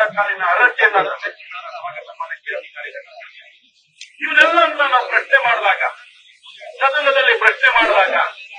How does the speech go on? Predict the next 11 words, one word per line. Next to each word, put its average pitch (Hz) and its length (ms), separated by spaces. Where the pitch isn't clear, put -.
ನನ್ನ - 180
ಉತ್ತರ 190 220
ಇಲ್ಲ. - 120
ಹೌದು, 233 280
ನಾವು 208 180
ಮಾಡ್ತೀವಿ, 226 420
ಏನ್ - 180
ಮಾಡ್ಬೇಕು? - 400
ದುರಂಕಾರದ 220 600
ಮಾತು, 165 220
ದುರಂಕಾರದ 220 500